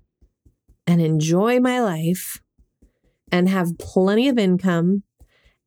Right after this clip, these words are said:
and not have to feel like I'm working all the time, working really hard? When is that going to happen? And sometimes I just feel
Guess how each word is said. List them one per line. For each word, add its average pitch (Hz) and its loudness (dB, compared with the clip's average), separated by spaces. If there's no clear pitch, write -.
and 180 2
not 190 -2
have 254 -2
to 269 2
feel 214 0
like 190 0
I'm 175 0
working 180 0
all 151 0
the 233 0
time, 190 0
working 160 0
really 160 2
hard? 180 -2
When 196 0
is 190 0
that 180 -2
going 175 0
to 175 -2
happen? 156 -2
And 202 4
sometimes 240 2
I 214 -2
just 208 -4
feel 196 2